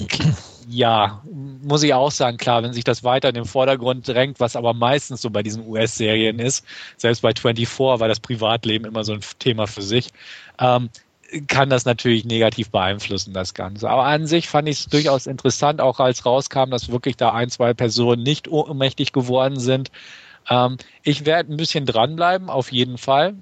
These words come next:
oder versuchen, am Free T V dran zu bleiben. Mal gucken, ob's die Qualität hält. Ich habe auch gesehen, in den U S A sind wir, glaub ich, bei der elften Folge oder so. Also, ähm, man kann auch nicht so weit im Voraus gucken, als ob die Serie dann irgendwie abgesetzt wird oder so.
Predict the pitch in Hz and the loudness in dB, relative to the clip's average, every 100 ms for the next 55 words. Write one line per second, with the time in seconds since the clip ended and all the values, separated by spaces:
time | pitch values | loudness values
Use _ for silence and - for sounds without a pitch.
0 | - 120 107 113 113 143 147 123 - 131 | -2 0 0 0 0 -2 -2 -4 0 0
1 | - 117 113 110 135 - 147 147 147 143 | 0 -2 2 2 2 -2 -4 0 2 2
2 | 143 143 127 123 165 147 135 - - 123 | 0 -4 -2 0 0 0 -2 -4 -6 -6
3 | - 123 123 - 120 - 110 113 110 107 | 0 2 2 0 -2 -2 0 4 4 0
4 | - 117 113 123 127 - 120 131 139 120 | -10 -14 -4 0 0 0 0 0 0 0
5 | 127 123 135 135 131 127 120 120 120 113 | 0 0 0 0 0 -2 0 2 2 0
6 | 110 123 - 123 - 127 156 170 160 151 | 2 0 -2 -10 -2 0 2 2 2 2
7 | 147 165 - - - - - 127 123 123 | 2 0 0 -14 -20 -20 -6 -2 2 2
8 | 123 120 113 117 120 113 - 127 123 120 | 4 4 2 2 0 -4 0 2 2 0
9 | 131 127 131 127 - 131 127 127 - - | 0 2 2 0 -2 0 0 0 -2 -4
10 | 127 131 120 113 113 - 110 120 117 113 | -4 -2 -2 -2 -4 -6 -2 2 4 2
11 | 107 110 113 110 123 135 131 131 - 127 | -2 -4 0 0 0 0 2 0 0 2
12 | 131 120 123 120 127 127 | 2 2 2 2 0 -2